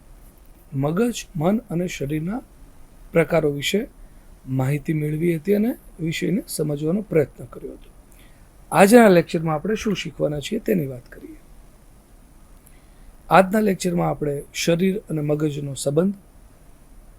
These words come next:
એ જ રીતે સકારાત્મક અને નકારાત્મક લાગણીઓનો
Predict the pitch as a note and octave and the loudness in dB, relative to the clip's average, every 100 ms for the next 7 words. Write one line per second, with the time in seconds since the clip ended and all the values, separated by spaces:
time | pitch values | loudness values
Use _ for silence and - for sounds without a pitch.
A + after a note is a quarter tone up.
0 | - - - - - F#3 D#3+ D3+ C#3+ - | -20 -20 -20 -16 2 2 2 -6 -8 -6
1 | D3+ F3 F3 F3+ - G#3+ A#3 F3+ D3+ C#3+ | -4 -2 0 -2 -4 -6 -4 -6 -6 -6
2 | D3 E3 D#3+ D#3 - D3+ D3 C#3+ C#3+ D#3 | -8 -4 -4 -6 -10 -8 -6 -6 -6 -6
3 | E3 G3+ C#4+ | -2 -2 -4